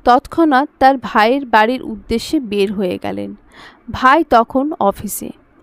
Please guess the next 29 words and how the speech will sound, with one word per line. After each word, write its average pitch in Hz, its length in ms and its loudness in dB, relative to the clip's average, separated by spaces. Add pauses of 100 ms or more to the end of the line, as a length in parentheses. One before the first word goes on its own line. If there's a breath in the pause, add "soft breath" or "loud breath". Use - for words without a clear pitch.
(120)
ভাইয়াকে 269 500 2
কিছু 302 280 0
জানালো 208 520 2
না 208 140 -4
ভাবি। 202 400 -10 (200)
আমি 220 340 -2
বললাম, 208 320 -4 (480 loud breath)
"ভাইয়াকে 277 880 2 (360 soft breath)
কেন 294 300 4
জানানো 247 540 2
হচ্ছে 233 460 -4
না 226 140 -2
ভাবি?" 226 400 -4 (380)
ভাবি 214 320 0
বলল, 202 380 -4 (100)
"প্রয়োজন 302 480 6
নেই 226 320 0
তাই।" 202 240 -6 (440 loud breath)
আমি 370 260 4
অবাক 196 360 2
হলাম। 208 300 -8 (380 soft breath)
তাছাড়া 466 340 4
কেমন 285 440 2
একটা 302 300 0
ভয়ও 220 380 2
লাগছে 202 460 -2
আমার। 196 280 -10 (340 soft breath)
কোনো 440 220 4
বিপদ 220 440 -2